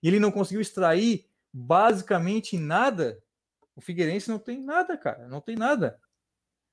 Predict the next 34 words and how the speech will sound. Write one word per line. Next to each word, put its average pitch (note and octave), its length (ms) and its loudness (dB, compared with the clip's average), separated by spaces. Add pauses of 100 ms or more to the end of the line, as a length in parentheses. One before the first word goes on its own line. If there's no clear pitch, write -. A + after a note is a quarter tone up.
Não C3 100 -10
tem G3+ 300 -2
absolutamente A3 840 2
nada. A3 200 4
A - 20 2
gente E3+ 180 0
falou F3 260 2
aqui F#3 180 -2
de E3+ 100 -4
escanteio, D3+ 600 -2
não E3 140 0
vou, D#3+ 560 4
não D3 140 0
vou F#3+ 180 2
cair D3+ 280 4
nessa D#3 200 -4
esparrela C3+ 540 0
de A#2 80 -10
que - 100 -18
falta C#3+ 260 2
jogada B2+ 380 -2
ensaiada, A#2+ 640 0
disso, C3 280 -6
daquilo, D3 300 -4 (360)
mas C#3 140 0
o D3+ 60 -2
Figueirense D3+ 500 -2
não E3 100 0
tem F#3 180 -4
o F#3 80 -2
mínimo G3 420 0
de E3+ 160 0
uma F#3+ 240 0
qualidade E3 960 4